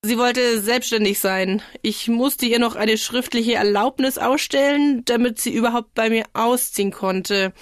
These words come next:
Äh, sie ist dann nach Bayern gegangen und hat für eine Zeitungskolonne als Drücker gearbeitet. Ja, sie wollte selbstständig sein, aber es ging vor allem auch darum, dass sie das Geld brauchte.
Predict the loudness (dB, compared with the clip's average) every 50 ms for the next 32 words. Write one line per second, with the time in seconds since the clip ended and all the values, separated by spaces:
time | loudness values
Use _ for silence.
0 | -8 -2 0 2 2 2 2 0 0 -2 -2 -2 -2 -2 -2 -2 0 0 2 0
1 | 0 0 -2 -2 0 2 2 2 0 0 0 0 0 0 0 0 0 0 0 0
2 | 0 -2 -2 -2 -2 -2 -2 -2 -4 -4 -4 -6 -8 -6 -4 -2 0 0 0 0
3 | -2 -2 -2 -2 -2 0 0 -2 -2 -4 -2 -2 -2 0 2 2 2 2 2 0
4 | 0 -2 -4 -4 -4 -6 -4 -2 -2 0 0 0 0 0 -2 -2 -2 -4 -4 -4
5 | -4 -4 -4 -4 -4 -4 -6 -6 -8 -12 -14 -8 -4 -2 -2 0 0 0 0 0
6 | 0 0 -2 0 0 0 0 0 -2 0 0 0 -2 -2 -2 -2 0 0 2 0
7 | 0 0 -2 -2 -2 -2 -2 -2 -2 -4 -4 -4 -4 -2 0 2 2 2 0 0
8 | -2 0 0 0 0 -2 -4 -4 -4 -4 -2 -2 0 0 0 2 2 0 -2 -4
9 | _ _ -2 -2 -2 -2 -2 0 0 -2 -2 -4 -6 -2 0 0 0 0 -2 -4
10 | -8 -6 -4 -2 -2 -2 -4 -6 -8 -8 -6 -6